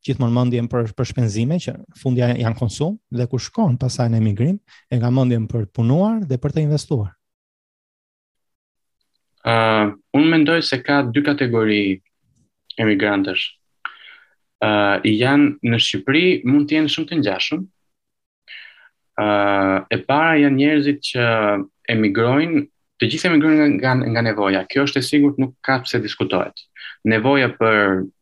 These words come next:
Speaker 2: ë, të patur një status social më të mirë, për të zhvilluar personalisht ose edhe për nevoja ekonomike. Tani, ë, janë dy kategori. Kategoria e parë është kategoria e tyre që duan që jashtë të përdorin, të bëhen pjesë e sistemit.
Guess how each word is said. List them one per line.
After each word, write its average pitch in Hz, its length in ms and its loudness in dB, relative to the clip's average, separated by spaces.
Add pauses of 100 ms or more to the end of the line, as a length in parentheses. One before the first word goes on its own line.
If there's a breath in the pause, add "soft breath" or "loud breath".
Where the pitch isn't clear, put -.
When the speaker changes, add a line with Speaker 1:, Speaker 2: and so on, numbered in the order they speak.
Speaker 2:
ë, 104 60 2 (340)
të 98 160 -6
patur 120 240 0
një 110 80 -2
status 110 380 -6
social 107 260 -2
më 98 80 0
të 110 140 0
mirë, 175 180 2
për 113 140 2
të 98 80 -2
zhvilluar 110 340 0
personalisht 131 560 -2
ose 240 140 -4
edhe 208 160 -2
për 185 160 4 (180)
nevoja 127 320 0
ekonomike. 104 460 0
Tani, 135 180 0 (800 loud breath)
ë, 107 140 2 (340)
janë 143 240 4
dy 139 80 -2
kategori. 110 480 0
Kategoria 127 480 -2
e - 80 -18
parë 170 380 -2 (160)
është - 180 -2
kategoria 127 480 0
e 147 160 -2
tyre 160 320 -2
që 127 160 0 (640)
duan 165 320 2
që 123 240 0
jashtë - 460 -2 (540)
të 127 120 -2
përdorin, 147 480 0
të 123 160 -4
bëhen 147 240 2
pjesë 143 240 -2
e 123 80 -10
sistemit. 98 480 -4